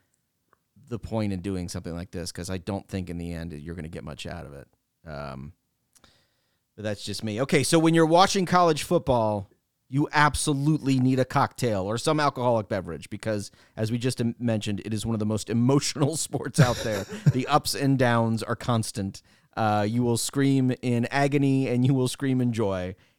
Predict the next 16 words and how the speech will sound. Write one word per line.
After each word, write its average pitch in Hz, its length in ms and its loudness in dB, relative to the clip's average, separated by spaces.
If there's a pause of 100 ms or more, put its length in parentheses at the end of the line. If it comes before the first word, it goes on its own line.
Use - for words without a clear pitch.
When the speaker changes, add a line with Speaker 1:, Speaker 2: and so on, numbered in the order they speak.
(160)
Speaker 1:
And, 113 520 -2
uh, 117 140 -2
today 139 340 0
we 143 160 0
have 123 240 0
perhaps 123 360 0
the 123 120 -2
best 131 420 -2
named 139 420 0
cocktail 101 680 -4 (240)
I've 110 200 -2
seen 117 240 -2
in 104 80 -2
a 104 60 -2
long 107 280 -2
time, 92 440 -6